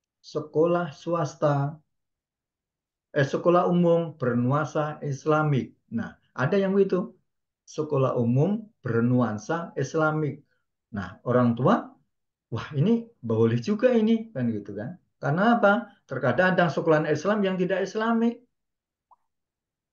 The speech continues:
Tetapi ini sekolah umum tapi bernuansa Islam. Tapi benar memang, Bu,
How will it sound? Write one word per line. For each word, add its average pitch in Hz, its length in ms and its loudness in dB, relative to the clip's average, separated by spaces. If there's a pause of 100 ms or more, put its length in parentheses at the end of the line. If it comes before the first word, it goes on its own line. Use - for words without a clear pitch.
(140)
Tetapi 156 480 -2
ini 240 80 2
sekolah 147 480 -2
umum 135 360 -2
tapi 160 280 -4
bernuansa 123 920 -2
Islam. 185 480 -4
Tapi 165 280 2
benar 190 400 2
memang, 151 400 -4
Bu, - 80 -18